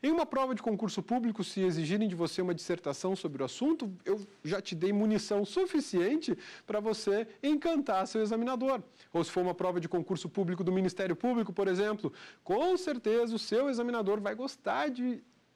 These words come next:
ler, enxergar argumentos que passeiam entre diversas normas na tutela do patrimônio público.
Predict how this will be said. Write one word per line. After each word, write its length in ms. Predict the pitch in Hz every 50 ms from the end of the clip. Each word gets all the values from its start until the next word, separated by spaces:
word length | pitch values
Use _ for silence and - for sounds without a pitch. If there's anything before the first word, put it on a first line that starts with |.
| _ _ _ -
ler, 480 | 208 196 196 214 220 220 190 151 - - - _ _ _ _ _ _ _ _ _ -
enxergar 680 | 143 127 - - 156 143 143 143 185 196 202 185 - - -
argumentos 760 | 151 185 190 180 175 196 180 175 190 214 233 226 - - -
que 120 | - -
passeiam 1000 | 254 - - 269 254 - - - - - - 285 302 311 320 311 269 254 226 214 208
entre 240 | 202 190 - 175 170
diversas 640 | 165 175 156 175 233 277 294 - - 196 170 131
normas 720 | 151 156 175 226 254 262 214 147 123 113 110 - - - _ _ _ _ _ _ _ _ -
na 80 | - 185
tutela 420 | 185 - 202 - 190 185 180 185
do 60 | 185
patrimônio 420 | 180 - 185 - 190 185 185 190 190
público. 420 | - 214 202 175 160 - - -